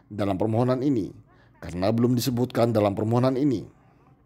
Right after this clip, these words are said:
Lebih lanjut, Eni mengatakan, uraian tentang kedudukan hukum pemohon menjadi penting untuk menunjukkan apa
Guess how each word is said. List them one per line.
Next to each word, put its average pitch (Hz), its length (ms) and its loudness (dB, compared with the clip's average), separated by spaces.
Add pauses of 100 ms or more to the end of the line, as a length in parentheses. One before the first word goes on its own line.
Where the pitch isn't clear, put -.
(500)
Lebih 98 400 -2
lanjut, 104 240 0
Eni 151 240 4
mengatakan, 135 720 2 (320)
uraian 95 400 0
tentang 143 320 2
kedudukan 135 480 4
hukum 131 240 0
pemohon 123 480 0 (240)
menjadi 104 320 0
penting 104 480 -4 (400)
untuk 175 400 2
menunjukkan 123 480 2
apa 143 240 -2